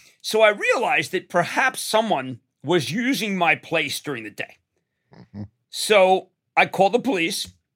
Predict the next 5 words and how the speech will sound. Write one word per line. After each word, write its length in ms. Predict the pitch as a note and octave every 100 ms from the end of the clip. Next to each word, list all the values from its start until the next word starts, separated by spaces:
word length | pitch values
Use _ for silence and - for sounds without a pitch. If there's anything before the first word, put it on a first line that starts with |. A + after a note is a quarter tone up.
| _ _ _
and 320 | E3 E3+ D#3+ D#3
said, 320 | - F3+ C#3
"Guys, 560 | F#3 D3+ C3+ C3 - - _ _ _ _ _
there 240 | - F#3+ F#3
is, 540 | E3+ E3+ E3 D3 -